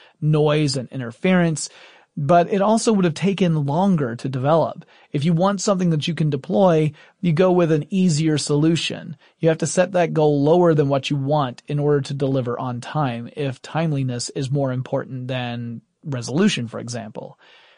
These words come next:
The Chain Home system went online in September nineteen thirty-eight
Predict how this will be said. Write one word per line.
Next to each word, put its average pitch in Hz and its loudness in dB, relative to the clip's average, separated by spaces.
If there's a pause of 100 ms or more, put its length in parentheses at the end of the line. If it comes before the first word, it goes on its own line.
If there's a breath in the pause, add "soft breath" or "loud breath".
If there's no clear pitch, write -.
(160 soft breath)
The 165 -2
Chain 208 2
Home 196 4
system 180 0
went 160 0
online 151 0
in 151 0
September 147 -2
nineteen 143 -4
thirty-eight 139 -2